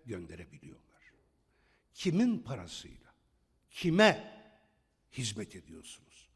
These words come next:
Bu halkın parasıyla yandaşa hizmettir bu. Bu halkın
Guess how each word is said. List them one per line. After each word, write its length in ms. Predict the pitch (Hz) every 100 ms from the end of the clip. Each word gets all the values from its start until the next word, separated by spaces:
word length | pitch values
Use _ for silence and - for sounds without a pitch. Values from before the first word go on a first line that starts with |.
| _ _ _
Bu 220 | 170 302 170
halkın 420 | 156 - 143 117 -
parasıyla 840 | 196 202 - 220 220 233 240 - - - -
yandaşa 680 | 135 175 202 190 175 - 175
hizmettir 840 | - - 139 117 131 165 - 143
bu. 240 | 98 87 - _ _ _ _ _ _ _
Bu 220 | - 233 147
halkın 800 | 151 135 233 277 214 - -